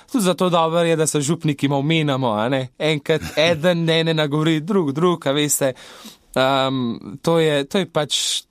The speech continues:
Speaker 1: čisto človeško, a ne.
Speaker 2: Ja.
Speaker 1: Enemu si malo bolj simpatičen, drugemu malo manj, pač to je razlika. <laughs>
Speaker 2: Dobro, prisluhniva, kaj, eh, bo povedala naslednja poslušalka.
Speaker 1: Aha.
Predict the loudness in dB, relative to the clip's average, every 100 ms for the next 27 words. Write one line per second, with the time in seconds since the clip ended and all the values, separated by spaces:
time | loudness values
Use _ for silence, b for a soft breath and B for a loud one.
0 | _ -4 0 0 -2 -2 -2 0 0 -2
1 | -4 -6 -4 -4 -4 -6 B B B -2
2 | 0 0 0 0 0 -2 0 0 0 -2
3 | -4 -2 -4 -4 -6 -6 -4 -4 -2 -2
4 | -2 -2 -2 -2 -4 -4 -4 -4 -6 -8
5 | B B -8 0 2 2 -2 -10 -20 _
6 | -10 -2 0 0 0 -2 -2 -4 -4 -4
7 | -4 -2 -2 -2 -4 -4 -4 0 0 0
8 | 0 -2 -2 -2 -4 -6 -4 -2 0 0
9 | -2 -2 0 0 -2 -2 0 0 2 0